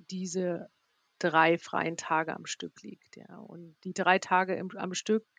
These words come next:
ist im Endeffekt nichts anderes, als dass wir bei Aflexio entschieden haben, dass wir den Freitag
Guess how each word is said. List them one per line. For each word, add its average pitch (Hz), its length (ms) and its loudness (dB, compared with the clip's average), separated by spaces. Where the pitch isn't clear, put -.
ist - 460 -4
im 185 160 -6
Endeffekt 185 480 -2
nichts 185 260 -10
anderes, 196 480 -2
als - 300 -8
dass - 260 -8
wir 185 280 -4
bei - 140 -2
Aflexio 190 600 -2
entschieden 185 600 -6
haben, 180 340 -2
dass - 260 -6
wir 180 80 -6
den 170 160 -8
Freitag 180 1000 2